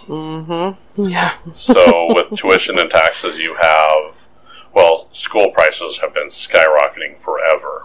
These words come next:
Speaker 1: Oh, yeah. <laughs>
Speaker 2: Um, now, I'm not gonna, I, I, like I said, I don't like to get political, but there's a lot of these political people that charge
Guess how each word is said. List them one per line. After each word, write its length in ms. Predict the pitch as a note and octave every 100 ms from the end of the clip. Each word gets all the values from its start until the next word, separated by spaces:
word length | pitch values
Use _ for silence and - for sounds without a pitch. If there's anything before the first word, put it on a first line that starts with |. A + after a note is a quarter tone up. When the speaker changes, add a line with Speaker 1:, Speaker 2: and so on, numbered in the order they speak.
| -
Speaker 1:
Oh, 180 | D#3
yeah. 400 | D3+ D3 C#3+ D#3 -
<laughs> 600 | - - - - - -
Speaker 2:
Um, 580 | D#4 F#2+ F2 E2 D#2 D#2+ - - - -
now, 200 | E2+ E2
I'm 80 | E2
not 200 | D#2+ -
gonna, 140 | E2+ - -
I, 40 | F#2 F2 F#2+ F2+
I, 40 | G2+
like 140 | E2+
I 20 | D#2
said, 180 | -
I 160 | D2+ D2+
don't 220 | D#2+ D#2
like 180 | D#2+ E2
to 60 | -
get 220 | F#2+ -
political, 680 | - F#2+ F#2+ - D#2+ D#2 - _
but 300 | F#2 D#2+ - - _ _ _ _ _
there's 240 | F#2 F2
a 40 | E2
lot 260 | D#2+ E2 E2+
of 80 |
these 260 | F2 E2+ E2
political 600 | - F2+ D#2+ E2 F2 G2+
people 600 | - - A#2 - E2+ E2 -
that 200 | F2 -
charge 720 | - - E2+ D#2+ D#2+ - -